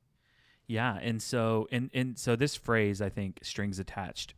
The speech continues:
probably is the, the best, simplest way that people can understand what's going on. Um, but yeah, so, so maybe, maybe they, parents don't set out and they're like, "Guess what, Fred?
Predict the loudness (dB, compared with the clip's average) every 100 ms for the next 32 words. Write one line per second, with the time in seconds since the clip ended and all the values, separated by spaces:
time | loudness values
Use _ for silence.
0 | -4 -2 0 2 2 2 -2 -4 -6 -4
1 | -6 -8 -20 -20 -20 _ _ _ -6 -4
2 | 0 0 0 -4 -6 -4 -4 -6 -6 -6
3 | -6 -6 -6 -8 -8 -8 -10 -14 -16 -12
4 | -12 -10 -8 -10 -12 -20 -20 -6 -4 -2
5 | -4 -4 -2 0 0 0 2 2 2 2
6 | 2 0 -6 2 4 6 4 2 2 2
7 | 2 4 4 4 2 0 0 0 0 2
8 | 4 2 0 0 2 4 2 0 -10 -20
9 | -20 -20 -20 _ -4 0 2 2 2 2
10 | 0